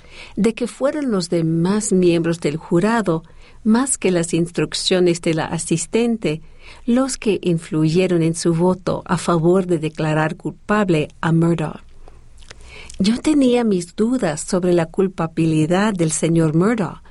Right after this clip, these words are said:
pero voté a favor porque me sentí presionada por los demás miembros del jurado", aseveró.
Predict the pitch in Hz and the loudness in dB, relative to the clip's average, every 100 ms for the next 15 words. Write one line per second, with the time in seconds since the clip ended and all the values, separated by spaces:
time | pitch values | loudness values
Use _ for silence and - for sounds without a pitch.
0 | - - - - 240 233 - 202 185 220 | -20 -20 -18 -4 0 0 -2 -4 -2 -2
1 | - 277 269 - 180 175 226 220 202 208 | -4 -2 -2 -2 0 2 2 2 0 -2
2 | 208 208 220 214 208 202 190 254 262 180 | -2 0 2 2 0 -2 -2 -2 -2 0
3 | 170 - 170 190 240 202 156 - - - | 0 0 2 2 2 0 -2 -6 -20 -10
4 | - 233 208 - 180 180 226 220 175 175 | 0 2 2 0 -2 0 -2 0 2 4
5 | 180 185 165 165 - 151 - 165 185 220 | 4 2 0 -2 -2 -4 0 2 2 0
6 | 185 113 - - 180 165 180 151 147 135 | -2 -8 -14 -6 -4 -2 0 0 -2 -2
7 | 156 | -6